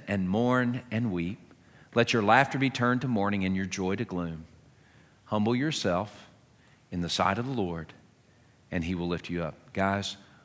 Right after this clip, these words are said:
with a heart that is submitted to Christ, humble before Christ, captured by Christ,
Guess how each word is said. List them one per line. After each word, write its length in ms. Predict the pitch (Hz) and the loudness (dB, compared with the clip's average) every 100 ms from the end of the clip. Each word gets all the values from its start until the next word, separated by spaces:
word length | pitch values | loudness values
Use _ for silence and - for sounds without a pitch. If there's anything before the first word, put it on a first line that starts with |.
| _ - | _ -8
with 120 | 87 | -6
a 60 | |
heart 360 | 80 113 117 113 | -2 0 0 0
that 160 | 92 87 | -6 -6
is 80 | |
submitted 580 | - 92 80 90 117 120 | -6 -6 -6 -2 -2 -2
to 80 | - | -6
Christ, 640 | - 113 104 95 - - - - - _ _ _ _ - - - _ _ _ | -6 -2 -2 -4 -8 -10 -16 -20 -20 _ _ _ _ -20 -20 -20 _ _ _
humble 340 | - 117 127 | -2 0 2
before 380 | 113 104 110 101 | -2 -4 -2 -4
Christ, 640 | - 87 85 90 - - - - _ _ - - _ - _ _ _ - _ - _ | -4 -6 -6 -6 -8 -8 -12 -20 _ _ -20 -20 _ -20 _ _ _ -20 _ -20 _
captured 680 | - 110 120 - 123 110 - - - 98 | -2 0 0 -4 -4 -4 -6 -16 -10 0
by 180 | 90 | 0
Christ, 640 | 90 - - - - - | 0 -6 -10 -8 -8 -10